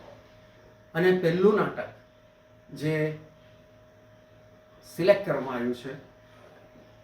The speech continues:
અને જે લેખક છે, લેખકનું નામ છે ડૉક્ટર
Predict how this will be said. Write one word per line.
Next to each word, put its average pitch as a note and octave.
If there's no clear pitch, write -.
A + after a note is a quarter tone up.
અને C#3+
જે D#3
લેખક D#3
છે, B2
લેખકનું D3
નામ C#3+
છે C3+
ડૉક્ટર D3